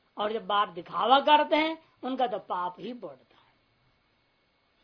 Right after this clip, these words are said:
इसे कहते कथम, कहते क्यों आपने ऐसे कह दिया मानस ही सबसे बलवान है? क्योंकि ज्ञान वैराग्य के न अतिशयते,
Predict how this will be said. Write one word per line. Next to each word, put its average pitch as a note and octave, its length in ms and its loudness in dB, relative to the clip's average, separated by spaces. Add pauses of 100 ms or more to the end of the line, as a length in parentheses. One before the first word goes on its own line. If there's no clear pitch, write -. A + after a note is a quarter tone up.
(420)
इसे F#3+ 220 -8
कहते E3 180 -10
कथम, G#3+ 440 -4 (920)
कहते - 200 -20
क्यों D4+ 360 -2
आपने E4 240 0
ऐसे D#4 200 -2
कह D4+ 140 0
दिया D#4 120 4
मानस B3+ 460 -2
ही D4+ 160 -8
सबसे C#4+ 260 0
बलवान D#4+ 340 6
है? F#4 260 -4 (360)
क्योंकि G3 760 -6 (220)
ज्ञान F#3+ 420 -4
वैराग्य A3 600 0
के F3 280 -10
न - 20 -8
अतिशयते, C4 920 -14